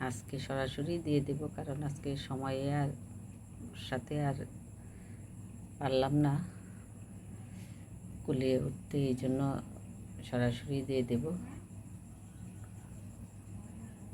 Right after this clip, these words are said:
আর রান্নাটা এরকম একটা জিনিস, এটা আসলে এই যে তাড়াহুড়া কর-, করে কিন্তু করা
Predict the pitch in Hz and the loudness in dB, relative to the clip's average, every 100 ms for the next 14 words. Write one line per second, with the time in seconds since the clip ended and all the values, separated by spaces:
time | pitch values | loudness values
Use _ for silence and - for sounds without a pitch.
0 | 107 - 95 98 98 - - - - - | -8 -8 -8 -8 -10 -10 -10 -10 -10 -12
1 | - - - - - - - - - - | -12 -12 -12 -12 -12 -12 -10 -10 -8 -6
2 | - - - 127 135 135 156 - 170 170 | -6 -4 0 2 4 6 4 4 2 2
3 | - - 147 156 190 185 - 151 139 135 | 0 0 0 0 4 6 6 2 2 4
4 | 139 143 - - - 135 123 151 147 - | 4 2 0 -6 -6 -4 0 2 2 0
5 | 156 160 156 - - - - - - - | 2 4 4 0 -8 -12 -12 -12 -10 -6
6 | - - 135 123 139 131 131 - - - | -4 -2 -2 0 4 4 2 0 -8 -12
7 | - - - 131 131 139 143 143 160 156 | -12 -8 0 4 4 4 2 2 -2 -4
8 | - - - - - - - - - - | -6 -6 -10 -8 -6 -2 -2 -6 -10 -10
9 | - 143 139 139 131 143 143 135 | -2 2 2 2 0 -2 0 2